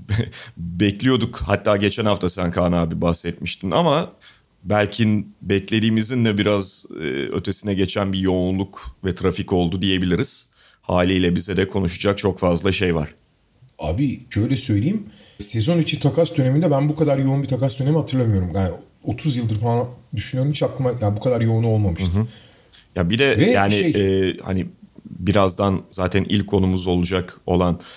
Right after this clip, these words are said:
Speaker 1: işte Philadelphia, Brooklyn yani Harden, Simmons takası gibi mega bir takas da var. Mega derken dört
Speaker 2: Aynen.
Speaker 1: takım falan içermesi gerekmiyor ama yer değiştiren oyuncular, onların niteliği, ağırlığı, e, ve hani güç dengelerine etkisi itibarıyla.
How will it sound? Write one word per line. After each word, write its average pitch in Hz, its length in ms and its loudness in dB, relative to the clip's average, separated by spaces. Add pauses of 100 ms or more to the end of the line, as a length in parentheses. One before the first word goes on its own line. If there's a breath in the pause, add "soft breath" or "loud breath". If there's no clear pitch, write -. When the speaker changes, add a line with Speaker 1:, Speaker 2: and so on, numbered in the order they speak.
(400 loud breath)
Speaker 1:
işte - 220 -4
Philadelphia, 87 600 2
Brooklyn 90 340 2
yani 80 220 0
Harden, 87 520 0 (100)
Simmons 95 400 -2
takası 101 400 -4
gibi 135 180 -6
mega 113 360 0
bir 113 100 -2
takas 101 360 -2
da 82 80 -4
var. 78 120 -4
Mega 90 340 0
derken 123 380 0
dört 107 140 2
Speaker 2:
Aynen. 120 120 0
Speaker 1:
takım 117 160 0
falan 101 220 -2
içermesi 98 540 -4
gerekmiyor 95 380 -2
ama 110 160 -2
yer 95 400 0
değiştiren 95 480 -2
oyuncular, 92 760 -2 (420 loud breath)
onların 95 420 2
niteliği, 90 480 0
ağırlığı, 87 720 0 (120)
e, 85 300 -2
ve 90 260 0
hani 87 220 -2
güç 87 280 -4
dengelerine 90 480 0
etkisi - 460 -4
itibarıyla. 73 540 -4